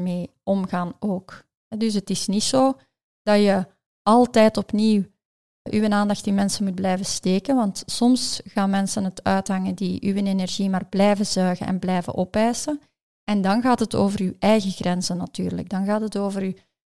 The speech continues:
uw eigen connectie met uzelf. Als jij aan iemand zegt dat jij gaat terugbellen, doe dat dan ook. En anders, als je niet van plan bent om terug te bellen, zeg dat dan niet. Geef gewoon duidelijkheid en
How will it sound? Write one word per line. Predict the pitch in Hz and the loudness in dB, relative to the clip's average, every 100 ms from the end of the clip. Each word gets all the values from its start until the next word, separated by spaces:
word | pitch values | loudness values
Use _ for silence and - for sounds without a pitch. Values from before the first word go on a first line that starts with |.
| _ | _
uw | 208 202 | -4 -2
eigen | - 202 202 196 185 | 2 2 2 -2 -2
connectie | - 196 202 - 220 | -2 -2 -2 -2 -2
met | 214 185 | -2 -2
uzelf. | 190 - 196 185 185 - _ _ _ _ _ _ _ _ | -2 2 2 2 -2 -10 _ _ _ _ _ _ _ _
Als | - 254 | -2 2
jij | 277 247 | 2 2
aan | 220 233 | 2 2
iemand | 233 226 214 208 | 4 4 4 0
zegt | - 247 247 | 0 0 2
dat | - 220 | 0 2
jij | 208 | 2
gaat | 196 190 - | 0 -4 -4
terugbellen, | - 233 233 247 240 247 247 - _ _ _ | 0 0 2 2 4 4 0 -8 _ _ _
doe | - 220 | 2 6
dat | 247 196 | 6 4
dan | - 190 190 | 2 -2 -2
ook. | 180 - - _ _ _ _ _ _ - | -4 -10 -20 _ _ _ _ _ _ 0
En | 220 - | 2 2
anders, | - 190 247 277 - - | 2 4 6 6 2 0
als | 214 208 | 0 0
je | 196 | 0
niet | 190 220 | 0 2
van | 262 254 | 2 4
plan | 226 214 | 4 4
bent | 214 208 | 2 0
om | 190 | -4
terug | 196 190 | -4 -4
te | - | -4
bellen, | 190 190 190 190 - _ _ | 0 2 2 -2 -6 _ _
zeg | - 233 226 | 2 2 4
dat | 214 - | 0 0
dan | 175 | -2
niet. | 180 190 - _ _ _ _ _ _ _ _ - | -2 -4 -6 _ _ _ _ _ _ _ _ -2
Geef | 214 220 | 0 0
gewoon | - 226 202 196 190 _ _ - | 4 4 6 4 0 _ _ -6
duidelijkheid | 190 190 208 254 254 233 220 220 - | 2 4 4 2 2 4 4 4 0
en | - 190 185 | -2 0 0